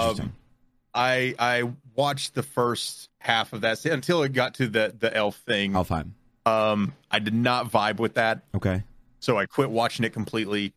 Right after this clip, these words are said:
Speaker 1: Mm-hmm.
Speaker 2: The second season came out, and I was like, "Kinda has promise." But
Speaker 1: Okay.
Speaker 2: literally, it, it, it, it does the one thing. I, I know a lot of shonen do, and, and, like, I don't know why it stuck so hard for me with Sword Art particularly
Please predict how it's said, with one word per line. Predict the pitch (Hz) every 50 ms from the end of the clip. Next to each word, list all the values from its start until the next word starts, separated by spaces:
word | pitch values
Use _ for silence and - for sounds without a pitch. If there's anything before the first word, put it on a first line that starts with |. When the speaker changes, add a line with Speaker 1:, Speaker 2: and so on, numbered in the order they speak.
| -
Speaker 1:
Mm-hmm. | 98 98 95 92 92 104 - -
Speaker 2:
The | -
second | - - 151 151 143 160 151 135 -
season | 139 131 120 113 123
came | 107 120 117 113 110
out, | 104 101 98 95 - - _ _ _ _ _ _ _
and | - 110
I | 113 117
was | 117 113 107
like, | 120 117 117 113 - _ _ _ _ _ _ _ _ _ _ _ _ _ _ -
"Kinda | - 117 117 123 131 147 165 175 180 175
has | 165 180 190 190 196 190 -
promise." | - - - 202 202 208 208 214 220 202 - - - - - _ _ _ _ _ _ _ _ _
But | - -
Speaker 1:
Okay. | 98 127
Speaker 2:
literally, | 165 202 214 208 196 185 165
it, | 160 - 147 147 156 170 170 -
it, | 170 180 175 170
it, | 180 170 -
it | 175 180 180
does | 196 208 214 180
the | 156 175
one | 139 120 117 120 123 123
thing. | 107 - 131 120 117 110 110 107 92 92 - _ _ _ _ _ _ _ _ _ _ _ _ _ _ _ 135
I, | 139 151 -
I | 135 143
know | 147 151 156 151
a |
lot | 135 127 123
of | 117 113
shonen | - - 117 110 107 107 101
do, | 98 98 98 98 101 98 -
and, | 110 110 107 107
and, | - 110 110 107
like, | 107 104 104 95 -
I | 117 117
don't | 107 - - 127 120 135 127
know | 127 123 120
why | 113 113 113 113
it | 104 98 -
stuck | - - - - - 123 117 -
so | - - - 123 113
hard | 95 - 117 110 110 107
for | - - - 123 117
me | 117 113
with | 110 107 104 -
Sword | - - 120 107 101
Art | 104 107 104 - _
particularly | - 107 - - 113 107 - 139 131 139 147 170 180 170